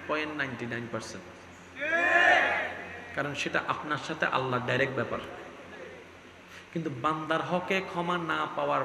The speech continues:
পার্সেন্টেজ নাইনটি নাইন পয়েন্ট নাইনটি নাইন পার্সেন্ট। কেন জানেন? এই বান্দা মাফ না করলে তো আল্লাহ।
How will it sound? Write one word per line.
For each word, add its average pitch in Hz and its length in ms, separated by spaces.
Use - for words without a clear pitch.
পার্সেন্টেজ 185 800
নাইনটি 151 580
নাইন 165 320
পয়েন্ট 180 240
নাইনটি 143 280
নাইন 135 220
পার্সেন্ট। 123 360
কেন 147 180
জানেন? 202 240
এই 196 100
বান্দা 139 340
মাফ 131 280
না 135 160
করলে 131 220
তো 131 100
আল্লাহ। 113 240